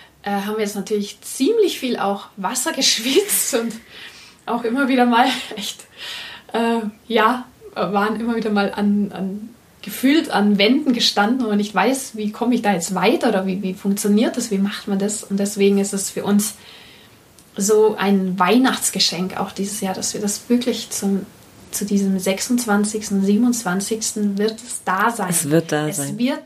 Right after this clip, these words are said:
Speaker 1: da sein.
Speaker 2: Fantastisch.
Speaker 1: Und ich hab's auch dann erst das erste Mal in der Hand und ich glaub, ich werd's selber einfach noch gar, äh, nicht realisieren, was wir
Speaker 2: Mhm.
Speaker 1: da, weil das ist jetzt in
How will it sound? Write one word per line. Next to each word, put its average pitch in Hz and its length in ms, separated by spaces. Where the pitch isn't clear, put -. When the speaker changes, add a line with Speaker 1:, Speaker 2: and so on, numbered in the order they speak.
Speaker 1:
da 208 380
sein. 247 240
Speaker 2:
Fantastisch. 208 460
Speaker 1:
Und - 60
ich 226 140
hab's 240 260
auch 226 260
dann 247 260
erst 240 220
das 214 140
erste 233 320
Mal 220 180
in 196 100
der 190 220
Hand 214 320
und 196 100
ich - 80
glaub, 180 180
ich - 140
werd's - 440
selber 185 340
einfach 180 340
noch - 120
gar, 156 220
äh, - 220
nicht - 200
realisieren, 466 880
was 214 180
wir 202 100
Speaker 2:
Mhm. 208 40
Speaker 1:
da, 233 180
weil 220 100
das 240 160
ist 247 160
jetzt 254 180
in 208 160